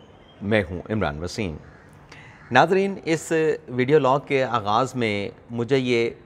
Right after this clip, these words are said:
पढ़ लेने दीजिए, मुझे ये कह लेने दीजिए, "व तो इज़्ज़ो मंतशा,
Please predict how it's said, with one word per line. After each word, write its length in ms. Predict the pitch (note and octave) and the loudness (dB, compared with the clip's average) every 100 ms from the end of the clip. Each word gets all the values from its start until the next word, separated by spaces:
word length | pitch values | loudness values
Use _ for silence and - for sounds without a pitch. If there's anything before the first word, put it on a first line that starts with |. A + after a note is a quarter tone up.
| - - | -20 -4
पढ़ 120 | D3+ D#3+ | 0 2
लेने 320 | E3+ D3 C3+ | 2 2 0
दीजिए, 600 | A#2+ A#2 G2+ G#2+ G2 - - - - | 2 0 0 -4 -4 -8 -16 -20 -8
मुझे 300 | A#2 C#3 D#3+ | -4 0 0
ये 160 | D3+ D3+ - | 0 -2 0
कह 180 | D#3 F3 | 2 4
लेने 240 | F3 D#3 | 2 2
दीजिए, 440 | B2+ A#2 G#2+ G2 - - - - - - - | 0 -2 -2 -4 -6 -14 -20 -20 -20 -18 -4
"व 60 | A2+ | -2
तो 160 | C3+ | 0
इज़्ज़ो 260 | B2 G#2+ C3 | 0 0 0
मंतशा, 720 | A#2 A2+ A#2 - A2 G2+ | 0 0 -2 2 2 0